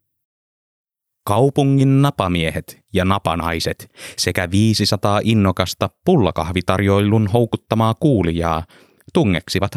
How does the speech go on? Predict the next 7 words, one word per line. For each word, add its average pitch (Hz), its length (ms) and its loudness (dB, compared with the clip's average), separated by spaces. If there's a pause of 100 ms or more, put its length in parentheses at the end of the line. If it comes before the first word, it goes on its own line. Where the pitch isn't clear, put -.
pahvimukit 131 720 -2
kourissa 110 500 0
kohti 95 300 -4
kajaanilaisen 87 800 0
kongressikeskuksen 95 1300 -2
kapeaa 87 500 0
salinovea 82 760 -2